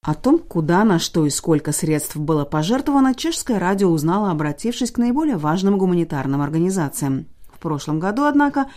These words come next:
готовность жертвовать на гуманитарные цели значительно упала, и некоторые организации получили лишь часть того, что собрали в первые месяцы войны. Напротив, по-прежнему успешны организации, собирающие средства на закупку вооружения.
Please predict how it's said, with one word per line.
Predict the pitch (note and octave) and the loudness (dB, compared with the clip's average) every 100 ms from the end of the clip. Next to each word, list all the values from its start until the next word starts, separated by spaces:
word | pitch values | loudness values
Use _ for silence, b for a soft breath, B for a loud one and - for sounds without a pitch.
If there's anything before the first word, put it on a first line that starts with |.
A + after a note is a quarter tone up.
| B | B
готовность | A3+ B3 D#4+ E4 A#3 D#3+ | -6 -4 0 2 2 0
жертвовать | D#3+ - F#3+ F#3+ | -4 -2 -2 0
на | E3+ | 0
гуманитарные | D3+ E3 E3 D#3 B2+ C3 D3 | 2 2 0 -2 -4 -4 -4
цели | - A#3 | -2 0
значительно | G#3+ D3+ D3 C#3+ D#3 D#3+ F3+ | 0 0 -2 -4 -2 0 0
упала, | G#3+ F3+ C#3+ B2+ - B B B | 0 0 0 -2 -4 B B B
и | C4+ | 2
некоторые | B3 A3 - G#3+ | 2 0 -2 -2
организации | F3 E3 D#3 G3 B3 - | 0 0 0 -2 -4 -2
получили | A3 - E3 D#3 - G#3 A3 - | -4 -2 -4 -4 -2 2 2 2
лишь | E3+ F#3 F#3+ | 0 0 -2
часть | - D3 C3 - | -6 -6 -6 -6
того, | C3+ D#3+ A#3 B B | -2 0 -2 B B
что | - D4+ | -10 -6
собрали | D4 G3 D#3 E3+ | -2 0 0 0
в | F3+ | -2
первые | - C3+ C3+ | -4 -4 0
месяцы | C#3+ C3+ - - | 0 0 -4 -4
войны. | D3 D#3+ D#3 B2+ - - - B B B | 0 2 2 0 -4 -14 -20 B B B
Напротив, | A3 A3+ E4+ F4 | -6 -2 -2 -2
по-прежнему | F#3 F#3 G#3 G#3 E3 | -2 0 2 2 2
успешны | D3 F#3+ G3 | 0 -2 -2
организации, | F#3+ D#3 D3+ D3+ G3+ A#3 A3+ | 0 0 0 0 -2 -2 -2
собирающие | G#3 E3+ G3+ C4 - F3+ | -2 -2 -2 -4 -4 -4
средства | C#3 D3 - G3 G3+ | -2 -2 -2 -4 0
на | F3 F#3+ | 0 0
закупку | G#3 - - - | -2 -6 -8 -6
вооружения. | D3 D3 D#3 E3+ D3+ C#3+ C#3 | -2 0 0 0 2 2 0